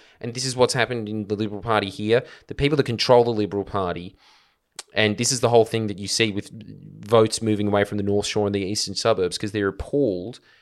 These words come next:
They see these kind of characters like Dutton and Scott Morrison, these deep f-, state figures that are sort of rising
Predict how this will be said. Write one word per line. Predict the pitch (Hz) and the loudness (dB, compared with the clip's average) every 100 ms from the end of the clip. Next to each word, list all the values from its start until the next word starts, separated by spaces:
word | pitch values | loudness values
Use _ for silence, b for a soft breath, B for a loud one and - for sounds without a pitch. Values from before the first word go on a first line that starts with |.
| b | b
They | 104 104 | -6 -2
see | - 131 | 0 2
these | 123 113 | 0 -2
kind | - 113 107 | -2 0 0
of | |
characters | - 110 98 104 101 | 0 0 0 -2 -2
like | 95 98 | -4 0
Dutton | 113 113 - 139 131 | 2 4 2 -2 -2
and | 95 90 - - 98 107 | -6 -10 -16 -20 -18 -6
Scott | - - 143 | 0 4 4
Morrison, | 110 110 - 131 | 4 2 0 -2
these | 104 - | -4 -4
deep | 117 107 101 - 117 - | -10 -16 -4 2 2 0
f-, | - - - - | -10 -14 -16 -4
state | - - 127 113 110 | 0 2 4 4 2
figures | - - 113 104 98 110 | -6 -2 0 2 2 0
that | - 104 | -2 -2
are | |
sort | - 113 104 | 2 4 4
of | 98 | 4
rising | 101 107 113 110 110 | 0 2 2 0 -4